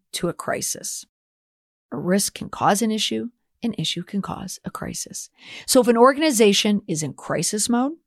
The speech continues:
then there's a good chance they weren't identifying the risks that led to the issues that led to the crisis. So right now, if you are in the sound of my voice, you hear my voice,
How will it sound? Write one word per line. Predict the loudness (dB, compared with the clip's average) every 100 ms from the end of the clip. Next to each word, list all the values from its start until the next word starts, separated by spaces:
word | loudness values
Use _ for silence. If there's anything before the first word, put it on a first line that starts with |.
| _ _ _ _ _ _ _
then | -6
there's | -4 -4
a | 0
good | 4 4
chance | 4 2 2 -2 -10 -6
they | -2
weren't | 0 2 4 4 2 -2
identifying | -2 0 -2 -2 -2 0 0 -2 -6 -20 0
the | 2
risks | 2 6 6 4 -2 -8 _
that | 0 0 0
led | -4 2 6 8 8 6
to | -2
the | 0 2
issues | 0 0 -2 -4 -8 _ _ _
that | 0 0
led | -2 -2 -2 -2 -6 -12 _ -8
to | -6
the | -6
crisis. | -8 -12 -12 -12 -16 -16 _ _ _ _ _ _ _ -14
So | -10
right | -6 2 4 4
now, | 2 0 -2 -10 _
if | -20 -6
you | 0 0 2
are | 2
in | 2
the | 2
sound | 0 0 2
of | 4
my | 4
voice, | 2 0 -2 -4
you | -2
hear | 2
my | 4 4
voice, | 2 -2 -4 -12